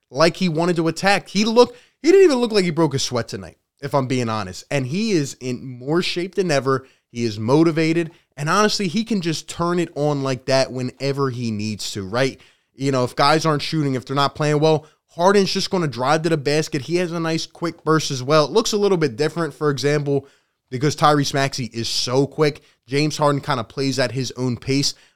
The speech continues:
But again, it was just, it, it's incredible to see a guy that can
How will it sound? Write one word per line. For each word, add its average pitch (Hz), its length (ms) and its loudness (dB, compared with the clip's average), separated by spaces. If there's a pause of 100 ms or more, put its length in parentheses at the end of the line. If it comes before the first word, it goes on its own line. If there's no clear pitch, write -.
But 139 140 0
again, 143 340 0 (300)
it 170 80 2
was 165 180 2
just, - 260 2
it, 180 220 -2
it's 180 360 2
incredible 196 480 2
to 165 80 2
see 185 240 -2
a 170 40 0
guy 156 380 0
that 139 200 -4
can 147 200 -6